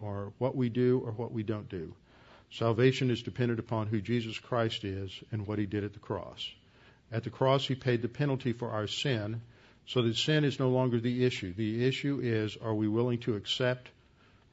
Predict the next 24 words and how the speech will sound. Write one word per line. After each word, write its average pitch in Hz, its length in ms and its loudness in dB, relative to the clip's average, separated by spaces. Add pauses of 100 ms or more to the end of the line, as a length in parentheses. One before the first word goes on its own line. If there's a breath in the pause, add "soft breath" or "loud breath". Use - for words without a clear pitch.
(120 soft breath)
Christ's 143 400 4
payment 120 480 2 (440)
as 110 160 -2
our 107 200 -2
substitute 107 760 -4 (340)
or 107 120 -8
not? 98 340 -10 (720 soft breath)
Scripture 123 340 6
says 131 420 4
that 110 280 -2
salvation 120 640 2
is 101 100 -2
based 120 300 0
on 123 160 0
faith 117 480 0
and 113 80 0
not 123 180 -2
by 101 100 -4
works. 85 480 -12 (500 soft breath)
It's 107 140 -4
simply 120 320 4
believing 120 540 4
on 113 160 0
him, 110 560 0